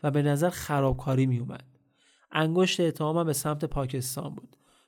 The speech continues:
ولی مدرکی برای اثباتش پیدا نشد. یکی از بزرگترین مصیبت‌های افغانستان می‌دونید چی بود؟ همسایه‌هاش. قبلتر هم در مورد تنوع قومیت‌ها و نژادهای افغانستان گفتم.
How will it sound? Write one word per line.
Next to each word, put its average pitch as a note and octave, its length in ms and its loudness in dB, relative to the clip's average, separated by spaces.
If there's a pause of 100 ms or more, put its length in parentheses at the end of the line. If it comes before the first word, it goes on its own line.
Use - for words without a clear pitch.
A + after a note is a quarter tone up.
ولی G3 120 0
مدرکی F3+ 520 2
برای D#3 240 2
اثباتش F3 760 0
پیدا C3+ 260 0
نشد. C3 380 -8 (440)
یکی A#3 140 2
از A3 100 2
بزرگترین D#3+ 540 4
مصیبت‌های D3+ 600 0
افغانستان C#3 680 -4
می‌دونید B2+ 280 -2
چی - 180 -8
بود؟ A#2 340 -10 (340)
همسایه‌هاش. C3 1000 -4 (1000)
قبلتر E3+ 340 2
هم G#3+ 120 0
در F3 160 0
مورد F3+ 200 0
تنوع D#3+ 520 -2
قومیت‌ها D3 640 -2
و F3+ 60 0
نژادهای C#3+ 400 -2
افغانستان C#3 640 -4
گفتم. D#3+ 420 -2